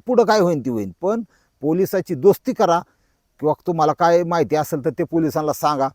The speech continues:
पण पोलिसाची दुश्मनी घेऊ नका, एवढं मला तुम्हाला याच्यातून बोध घेतला तरी लय झालं. कारण आपला कायदा तितका सक्षम नाही, कायद्यात बऱ्याच गोष्टीत बदल करायची गरज शंभर टक्के आहे. ह्यातून काही तेवढा बोध घेतला ना तरी, अं, लय झालं माऊली.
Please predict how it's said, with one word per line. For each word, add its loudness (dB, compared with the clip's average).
पण -8
पोलिसाची -2
दुश्मनी 2
घेऊ 6
नका, 2
एवढं 4
मला 4
तुम्हाला 0
याच्यातून -4
बोध 2
घेतला -2
तरी 6
लय 8
झालं. -2
कारण -2
आपला 2
कायदा 2
तितका -4
सक्षम -4
नाही, 0
कायद्यात 2
बऱ्याच 2
गोष्टीत -4
बदल 0
करायची -2
गरज 0
शंभर 4
टक्के -8
आहे. -14
ह्यातून -4
काही 6
तेवढा 6
बोध 8
घेतला 2
ना -4
तरी, 4
अं, -8
लय 8
झालं 6
माऊली. -4